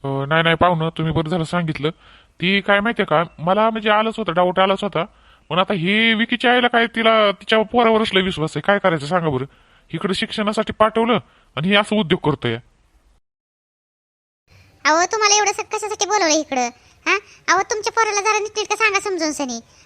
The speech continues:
Speaker 2: आमच्या सुन-, सुनबाईला सुद्धा फसवलं होतं. सुनबाईच्या मागं लागला होता, तिला ब्लॅकमेल करत होता.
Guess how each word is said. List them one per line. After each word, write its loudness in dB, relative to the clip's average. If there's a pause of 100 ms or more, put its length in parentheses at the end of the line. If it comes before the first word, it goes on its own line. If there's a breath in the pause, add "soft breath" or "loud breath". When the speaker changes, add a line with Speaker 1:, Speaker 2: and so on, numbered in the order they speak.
(100)
Speaker 2:
आमच्या -2
सुन-, -4
सुनबाईला 0
सुद्धा -2
फसवलं -2
होतं. -4
सुनबाईच्या -2
मागं 0
लागला 0
होता, 0
तिला -2
ब्लॅकमेल -4
करत -4
होता. -2